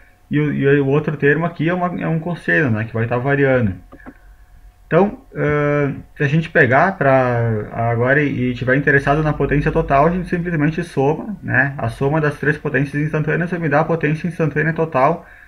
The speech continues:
desempenhada nesse sistema trifásico. Então, eu vou somar o P A mais o P B mais o P C e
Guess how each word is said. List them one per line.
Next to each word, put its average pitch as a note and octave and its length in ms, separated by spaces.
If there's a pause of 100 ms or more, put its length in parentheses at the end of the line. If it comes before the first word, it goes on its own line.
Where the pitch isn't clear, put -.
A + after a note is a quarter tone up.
(140)
desempenhada C#3+ 600
nesse D#3 340
sistema D#3 320
trifásico. D3+ 720 (240)
Então, B2 140
eu B2 40
vou B2+ 100
somar B2 240
o C3 80
P C#3 140
A D3+ 160
mais B2 220
o B2 60
P B2+ 140
B C3 180
mais B2 220
o - 40
P D3+ 140
C E3+ 340 (600)
e G3+ 240